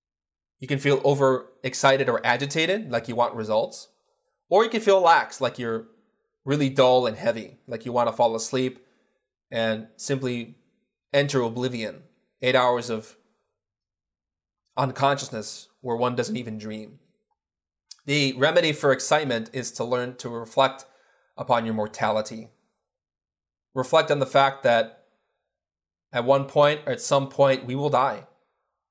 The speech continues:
Our life will end. Therefore, why be agitated? We have to face the reality of our circumstances, our, our life. If we're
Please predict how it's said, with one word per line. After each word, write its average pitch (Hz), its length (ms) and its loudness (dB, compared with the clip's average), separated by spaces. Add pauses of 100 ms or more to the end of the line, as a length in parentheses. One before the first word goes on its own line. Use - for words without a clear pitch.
(1120)
Our 123 100 -2
life 127 240 2
will 135 140 2
end. 120 320 -4 (2250)
Therefore, 135 320 4
why 127 260 4
be 135 200 -4
agitated? 131 680 -2 (2250)
We 131 80 -4
have 131 80 -4
to 135 60 -2
face 151 280 0
the 139 60 -6
reality 131 480 4
of 131 80 -2
our 120 80 0
circumstances, 117 840 -6
our, 123 240 -6 (340)
our 120 180 -4
life. 135 480 0 (2750)
If - 80 -12
we're 135 340 2